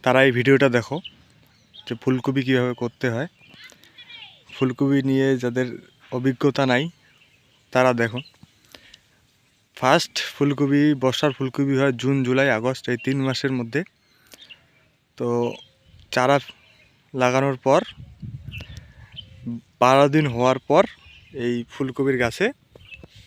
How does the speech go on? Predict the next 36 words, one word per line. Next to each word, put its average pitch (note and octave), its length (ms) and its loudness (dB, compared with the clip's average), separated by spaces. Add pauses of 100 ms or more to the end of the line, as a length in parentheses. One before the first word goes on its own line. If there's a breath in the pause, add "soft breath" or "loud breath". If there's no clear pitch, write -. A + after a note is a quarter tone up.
(1080 loud breath)
চাপান D3+ 300 0
সার C#3 180 0
দিতে A2+ 200 -2
লাগে। G#2+ 200 -4 (400 loud breath)
মোটামুটি C#3+ 300 -4
বারো C3+ 300 0
থেকে D3 280 -6
পনেরো C#3+ 180 -6
দিনের C#3 240 -4
মধ্যে C3+ 360 -8
চাপান C3 280 -6
সার B2+ 220 -10
দিতে A#2+ 160 -10
লাগে। C3 220 -8 (600 loud breath)
তো A#2+ 140 -2
এই A#2+ 180 -2
গাছের A#2+ 360 -2
চেহারা C3 280 -2
দেখুন, B2 180 -8
বারো A2+ 180 -4
থেকে B2+ 200 -6
পনেরো B2 180 -8
দিনের A#2+ 160 -8
মধ্যে A#2+ 140 -8
গাছের A2+ 300 -8
চেহারা A#2 280 -10
এরকম A#2+ 300 -8
হয়ে A#2+ 160 -6
যাবে। C3 140 -8 (840 loud breath)
তারপর B2 460 2 (880 soft breath)
এই C3 140 -6
যে B2 180 -4
এটা D3 120 -2
দেখতেছেন, C#3+ 500 -2 (1500 loud breath)
এটা B2+ 260 0
দিয়ে D3+ 320 2